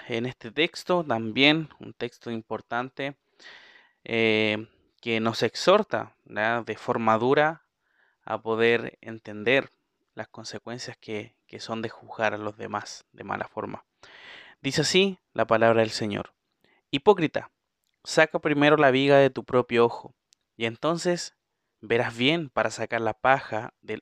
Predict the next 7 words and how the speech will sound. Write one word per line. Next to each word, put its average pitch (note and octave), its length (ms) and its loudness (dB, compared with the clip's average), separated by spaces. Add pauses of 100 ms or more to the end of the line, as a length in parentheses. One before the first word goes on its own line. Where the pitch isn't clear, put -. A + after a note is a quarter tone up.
ojo A#2 400 2
de A2 100 0
tu A2 120 -8
hermano". G#2 360 -8 (960)
El B2 120 0
Señor, D3+ 340 4
hermanos, D#3 560 4